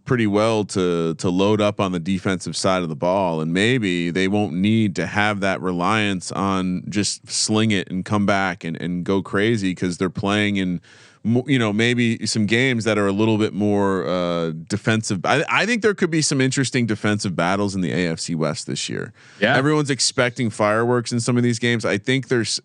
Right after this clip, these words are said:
Speaker 1: some matchups, I think, uh, I think the Bills game is still probably gonna be a fireworks game, but I'm with you. I'll go under on both. Uh, it feels, feels crazy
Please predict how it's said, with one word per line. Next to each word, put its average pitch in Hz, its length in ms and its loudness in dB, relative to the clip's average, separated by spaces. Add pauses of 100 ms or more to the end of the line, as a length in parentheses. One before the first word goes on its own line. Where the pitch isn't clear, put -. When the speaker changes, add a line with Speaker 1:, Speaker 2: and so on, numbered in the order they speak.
(100)
Speaker 1:
some 135 340 0
matchups, 104 480 0
I 92 100 0
think, 90 360 -4 (440)
uh, 92 140 0 (260)
I 110 100 2
think 107 180 2
the 87 60 -8
Bills 92 300 2
game 95 240 0
is 85 60 -4
still 90 160 -2
probably 92 280 0
gonna 90 160 -2
be 92 80 0
a 90 60 0
fireworks 104 600 0
game, 113 280 0 (320)
but 107 240 0
I'm 127 180 2
with 117 160 2
you. 98 80 2
I'll 104 120 2
go 101 180 2
under 85 220 0
on 73 120 -4
both. 73 320 -6 (640)
Uh, 139 60 2
it 131 140 0
feels, 160 400 0
feels 135 340 0
crazy 98 540 -2